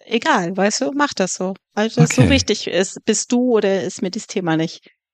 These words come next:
Speaker 1: Und da
Speaker 2: Okay.
Speaker 1: merke ich grad, das ist auch nicht schlimm. Also schlimm ist eh nicht,
Speaker 2: Also,
Speaker 1: aber
Speaker 2: liebe Geschwister von Dorte oder ehemalige
Speaker 1: Hm.
Speaker 2: Partner, wenn ihr
Speaker 1: <laughs>
Speaker 2: gerade zuhört, schreibt's uns in die Kommentare. Ich bin super gespannt auf noch mal eine zweite Meinung dazu.
Speaker 1: Büch-,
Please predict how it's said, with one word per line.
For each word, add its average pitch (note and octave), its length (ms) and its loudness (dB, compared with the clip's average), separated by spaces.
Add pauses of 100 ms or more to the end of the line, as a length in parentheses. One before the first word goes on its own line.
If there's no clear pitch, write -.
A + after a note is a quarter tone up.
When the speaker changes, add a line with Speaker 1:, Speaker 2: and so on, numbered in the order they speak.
(380)
Speaker 1:
Und D3 220 2
da G3 60 2
Speaker 2:
Okay. G#3 80 6
Speaker 1:
merke G#3+ 180 4
ich - 80 -8
grad, G3+ 240 2
das G3+ 100 -2
ist G#3 160 -6
auch G3 140 4
nicht F#3+ 180 0
schlimm. E3 300 -2 (680)
Also E3+ 160 0
schlimm E3+ 260 0
ist B2 180 2
eh A2+ 160 4
nicht, E2 80 4
Speaker 2:
Also, E2 300 0
Speaker 1:
aber D3+ 240 -8 (120)
Speaker 2:
liebe E3 240 4
Geschwister D3+ 400 0
von F#2+ 180 4
Dorte F2+ 300 2
oder A2 240 0
ehemalige C3+ 400 6
Speaker 1:
Hm. - 40 2
Speaker 2:
Partner, A2+ 400 4
wenn C#3+ 120 4
ihr E3+ 100 4
Speaker 1:
<laughs> - 20 0
Speaker 2:
gerade B2+ 320 2
zuhört, B2 680 2
schreibt's D#3 400 0
uns C#3+ 160 2
in C#3+ 80 4
die B2 80 4
Kommentare. A#2 640 4
Ich A#2 180 -2
bin B2+ 220 4
super A2+ 400 0
gespannt - 640 2
auf - 200 -4
noch G#2 180 2
mal G2 120 4
eine F2+ 120 2
zweite A2+ 300 0
Meinung E2 320 0
dazu. A2 360 0 (600)
Speaker 1:
Büch-, A#3+ 300 4